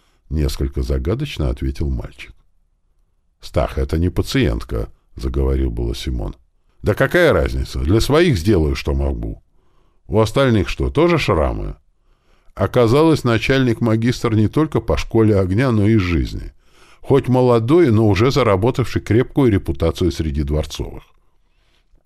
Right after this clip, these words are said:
Рассказывали при-, приращенные после ампутации пальцы —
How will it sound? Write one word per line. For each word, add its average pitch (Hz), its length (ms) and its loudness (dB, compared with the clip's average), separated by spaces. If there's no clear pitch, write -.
Рассказывали 120 800 2
при-, 98 400 2
приращенные 104 760 0
после 101 320 0
ампутации 85 640 0
пальцы — - 640 -8